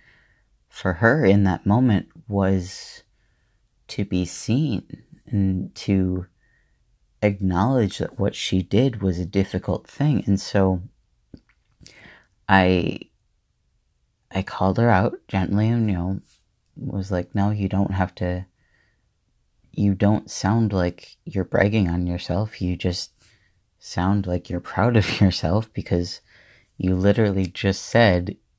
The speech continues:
'This is the first time that you've done this really hard thing.'" You were able to acknowledge that you had a need and that you needed help to meet it,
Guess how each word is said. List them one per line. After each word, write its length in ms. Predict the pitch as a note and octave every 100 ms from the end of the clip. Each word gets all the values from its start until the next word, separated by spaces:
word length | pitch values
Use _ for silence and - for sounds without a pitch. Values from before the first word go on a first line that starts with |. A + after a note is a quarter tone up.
| -
'This 300 | G2+ G2+ -
is 160 | G2
the 100 | -
first 360 | - A2+ A2+ -
time 240 | A2 A2
that 140 | G2+ -
you've 240 | F#2+ -
done 260 | - A2+ G2
this 240 | F2+ -
really 280 | F2 G2 G2
hard 380 | F2+ F#2+ G2 -
thing.'" 520 | - B2 F#2+ F#2+ G#2+ _ _ - - _ _ _ _ _ _ _ _ _ -
You 440 | G2+ F#2+ F#2+ - - _ _
were 220 | - G2+ -
able 280 | G#2+ A2 A2+
to 180 | -
acknowledge 520 | G2 F#2+ F#2 A2+ C3 G#2
that 240 | G2 -
you 120 | G2+
had 360 | F#2 - G#2+ A2+
a 100 | G2+
need 580 | G2 A2 A#2 F#2 F#2 G#2 _ _ _ _ _ _ _ _ _ _ _ _
and 380 | G2+ G2 F#2+ G2
that 220 | F#2 A#2+
you 160 | A2 G#2+
needed 340 | G#2 G#2 G2+
help 300 | - A2 -
to 140 | - G2+
meet 260 | F#2+ C3
it, 280 | D3 G#2 -